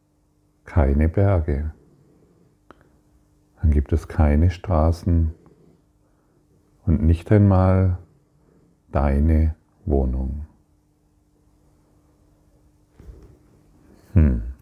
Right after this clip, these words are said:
Weißt du, dieser Kurs in Wundern,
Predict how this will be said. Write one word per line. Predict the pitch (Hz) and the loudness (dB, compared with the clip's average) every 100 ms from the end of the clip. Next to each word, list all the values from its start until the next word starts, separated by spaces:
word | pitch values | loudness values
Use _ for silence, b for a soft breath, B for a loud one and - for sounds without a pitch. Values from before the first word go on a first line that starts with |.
| _ _ _ _ _ _ _ _ B B B B B B B _ _ _ b b b b b b b b b b b b b b b b _ _ _ _ | _ _ _ _ _ _ _ _ B B B B B B B _ _ _ b b b b b b b b b b b b b b b b _ _ _ _
Weißt | 101 92 - | 4 4 4
du, | 104 | 4
dieser | 98 87 82 | 4 4 2
Kurs | - 87 80 | 2 2 2
in | 80 73 | 0 0
Wundern, | 85 113 101 85 82 80 | 0 2 2 2 2 0